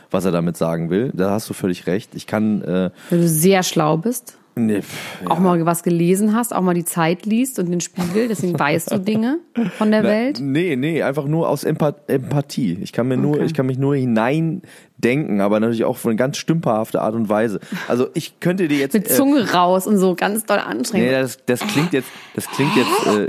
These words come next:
Speaker 1: das klingt jetzt b-, vielleicht ein bisschen komisch, aber ich müsste den Film spoilern, um dir zu erklären, ähm,
Speaker 2: Ja,
Speaker 1: was da
Speaker 2: okay, dann muss
Speaker 1: passiert.
Speaker 2: ich ihn vielleicht gucken, aber ich habe Angst. Vielleicht kann ich ihn tagsüber draußen gucken, vielleicht geht's dann.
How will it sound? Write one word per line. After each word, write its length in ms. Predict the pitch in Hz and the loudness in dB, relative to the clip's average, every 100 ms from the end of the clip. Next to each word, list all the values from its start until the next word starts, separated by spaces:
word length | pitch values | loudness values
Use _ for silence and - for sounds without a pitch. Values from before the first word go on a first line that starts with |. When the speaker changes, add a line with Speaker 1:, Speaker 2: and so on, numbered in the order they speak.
| - | -2
Speaker 1:
das 180 | 104 - | -4 -2
klingt 220 | 139 - | -2 0
jetzt 240 | 117 - | -4 -4
b-, 280 | - 107 113 | -8 -2 -2
vielleicht 280 | - 107 113 | 0 0 0
ein 40 | |
bisschen 240 | 110 110 101 | -2 -2 -4
komisch, 340 | - 131 123 - - - | -2 -2 -2 -6 -16 -2
aber 340 | 104 107 104 | 0 2 0
ich 140 | - | -2
müsste 260 | 135 151 127 | -2 0 0
den 120 | 113 | 0
Film 200 | 113 123 | 0 -2
spoilern, 460 | - - 113 123 95 | -2 0 0 2 0
um 100 | 98 | 0
dir 260 | 104 104 95 - | 2 0 -2 -6
zu 160 | - | -2
erklären, 680 | 76 - - 110 117 107 117 - - - _ | -2 -2 -2 0 2 0 -2 -8 -20 -20 _
ähm, 460 | 90 90 87 87 87 _ _ _ _ - | -4 -4 -4 -6 -10 _ _ _ _ -2
Speaker 2:
Ja, 400 | 190 190 185 185 196 | 2 4 4 2 0
Speaker 1:
was 160 | 190 | -2
da 80 | 180 | -2
Speaker 2:
okay, 160 | 175 185 | 0 2
dann 140 | 190 | 4
muss 120 | 196 | 2
Speaker 1:
passiert. 20 | - | 0
Speaker 2:
ich 60 | |
ihn 60 | 190 | 0
vielleicht 180 | 196 - | 0 0
gucken, 220 | 220 202 | 0 2
aber 100 | 180 | 0
ich 100 | 185 | 0
habe 160 | 185 | -2
Angst. 380 | 156 185 170 - | 0 0 -2 -4
Vielleicht 160 | 202 190 | -6 -2
kann 140 | 202 185 | 0 2
ich 80 | |
ihn 80 | 190 | 2
tagsüber 460 | 180 180 - 185 170 | 2 0 0 0 2
draußen 380 | 170 165 175 180 | 2 0 0 -4
gucken, 320 | 175 170 170 | -4 -4 -6
vielleicht 200 | 180 165 | -6 -6
geht's 240 | 170 165 - | -8 -10 -10
dann. 200 | 165 | -10